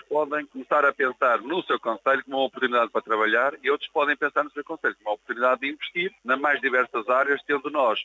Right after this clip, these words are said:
um gabinete de apoio ao investidor, que se dedica muito também à diáspora, um gabinete de apoio ao, ao imigrante. A Câmara dos Arcos vai diversas vezes a estes países para se encontrar com a comunidade. O, o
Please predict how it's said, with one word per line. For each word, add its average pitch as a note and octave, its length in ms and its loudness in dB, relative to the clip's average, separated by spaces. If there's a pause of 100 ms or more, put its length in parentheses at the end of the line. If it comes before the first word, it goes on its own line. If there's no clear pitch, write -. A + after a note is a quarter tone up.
(160)
um D3+ 120 -2
gabinete C3 480 0
de A2+ 100 0
apoio A2+ 340 2
ao G#2 60 -4
investidor, C#3 600 0 (260)
que D#3 140 4
se B2 320 -4
dedica A#2+ 540 0
muito C#3 240 -2
também A2+ 320 0
à G#2 100 0
diáspora, C3 640 0
um D#3 80 -6
gabinete C#3+ 340 2
de B2+ 80 -2
apoio A#2 400 -2 (220)
ao, A2 360 2
ao G#2+ 140 -2
imigrante. A#2+ 480 -2 (100)
A C3+ 80 -4
Câmara C3 400 2
dos A#2+ 220 -8
Arcos C3+ 420 2
vai C3+ 320 2 (280)
diversas C3+ 600 0
vezes C3 380 0 (160)
a B2 80 0
estes C3+ 340 0
países C3 520 -4
para C#3+ 180 -6
se C#3+ 100 -8
encontrar C#3 280 -2
com C3 60 -18
a - 120 -20
comunidade. C#3 340 0
O, G#2 440 -10
o G2+ 40 -16